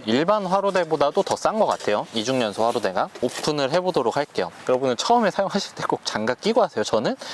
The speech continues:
이 느낌을 느껴보기 위해서 손을 이렇게 잡고 하는 거지 지문 자국 남습니다, 여러분. 자, 이거는 이렇게 위에 손잡이가 있어서 간편하게 들고 다닐 수 있거든요. 보시는 것처럼 패킹 사이즈가 굉장히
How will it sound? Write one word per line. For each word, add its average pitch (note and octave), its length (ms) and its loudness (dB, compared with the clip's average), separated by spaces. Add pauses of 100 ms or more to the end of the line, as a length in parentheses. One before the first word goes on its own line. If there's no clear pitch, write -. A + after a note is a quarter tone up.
(160)
이 A#2 100 0
느낌을 F#3 580 0
느껴보기 A#2+ 600 -2
위해서 A#2 440 0
손을 F#3 480 2
이렇게 A#2+ 360 -2
잡고 - 460 -2
하는 E3+ 300 0
거지 A#2 360 0 (160)
지문 F3 440 0
자국 A#2 260 0
남습니다, G2 560 0
여러분. G2 340 -4 (100)
자, A#2+ 80 0
이거는 C3 480 -2
이렇게 A#2 260 -2
위에 G#2 180 0
손잡이가 B3 560 0
있어서 A2+ 420 -2 (140)
간편하게 F3 540 0
들고 A#2+ 240 0
다닐 A2+ 240 -2
수 - 120 -2
있거든요. A2+ 400 -2
보시는 C3+ 320 -2
것처럼 A#2+ 280 -2
패킹 - 280 -4
사이즈가 C3+ 520 0 (440)
굉장히 B2 600 0